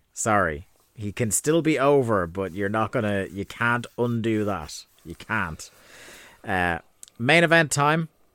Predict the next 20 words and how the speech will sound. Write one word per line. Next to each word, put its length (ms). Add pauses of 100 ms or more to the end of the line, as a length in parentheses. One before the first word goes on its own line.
(1000)
Six-man 380
tag 280
match. 260
Perry 200
Saturn, 400
Raven, 520
and 260
Rey 140
Mysterio 440
Junior 320
versus 320
Chris 220
Benoit, 480
Dean 160
Malenko, 580
and 280
Kidman 440
with 180
Arn 280
Anderson. 600